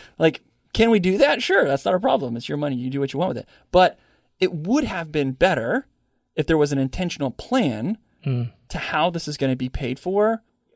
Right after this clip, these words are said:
Speaker 1: in advance.
Speaker 2: Yep.
Speaker 1: Um, whether that's you paying for it on your own so that you can maybe be efficient with maybe pa-,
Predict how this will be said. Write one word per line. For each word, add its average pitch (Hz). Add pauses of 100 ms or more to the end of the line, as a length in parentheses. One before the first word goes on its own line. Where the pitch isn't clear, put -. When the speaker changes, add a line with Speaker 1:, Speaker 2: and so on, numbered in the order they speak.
(320)
Speaker 1:
in 143
advance. 117 (380)
Speaker 2:
Yep. 123
Speaker 1:
Um, 151 (600)
whether 175
that's 170
you 160
paying 190
for 208
it 196
on 165
your 160
own 151
so -
that 151
you 156
can 147
maybe 151
be 147
efficient -
with 135
maybe 131
pa-, 131